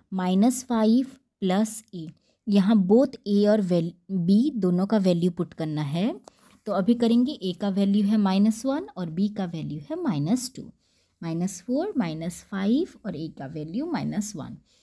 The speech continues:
तो टू इंटू माइनस वन माइनस टू, माइनस फ़ोर, ये आ गया माइनस नाइन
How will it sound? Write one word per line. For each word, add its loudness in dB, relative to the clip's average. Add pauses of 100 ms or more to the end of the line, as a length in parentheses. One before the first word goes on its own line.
(300)
तो 2
टू 2
इंटू 0
माइनस 0
वन -8
माइनस -4
टू, -8 (1800)
माइनस 4
फ़ोर, -4 (1300)
ये 4
आ 2
गया -2
माइनस -2
नाइन 2